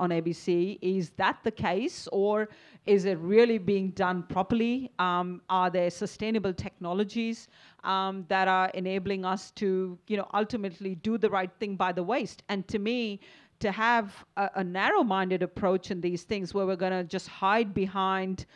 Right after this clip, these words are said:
sort of, you know, uh, all kinds of rules is a bad thing. I mean, we need to be able to be honest and say, "Hey, you know what? We don't have a solution right now for plastics, and let's make sure that we work with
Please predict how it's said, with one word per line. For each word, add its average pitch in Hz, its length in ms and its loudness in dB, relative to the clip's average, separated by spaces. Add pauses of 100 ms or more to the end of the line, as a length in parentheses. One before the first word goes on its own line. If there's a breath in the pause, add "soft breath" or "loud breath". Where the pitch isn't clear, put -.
(220 soft breath)
sort 208 220 -6
of, 185 140 -2 (220)
you 196 100 -6
know, 180 340 -2 (460)
uh, 180 160 -2
all 233 200 4
kinds 196 320 -2
of 165 120 -4
rules 196 540 0
is 214 160 -2
a 254 40 2
bad 311 360 0
thing. 494 200 -4
I 196 40 -8
mean, 214 160 -4
we 269 80 -2
need 508 240 -10
to 370 80 -2
be 339 120 2
able 277 180 2
to 294 100 -4
be 247 120 -2
honest 320 380 -2
and 233 160 -2
say, 202 360 -2 (280 soft breath)
"Hey, 262 100 4
you 233 160 2
know 240 80 2
what? 233 300 4
We 262 320 0 (160)
don't 254 320 6
have 262 240 0
a 214 60 0
solution 196 580 -2
right 185 320 0
now 202 380 -2 (260 loud breath)
for 190 220 -4
plastics, 247 800 -6 (300 soft breath)
and 202 200 -2
let's 285 260 -4
make 262 240 0
sure 220 460 2
that 208 300 -2
we 202 120 -4
work 208 540 2
with 214 500 2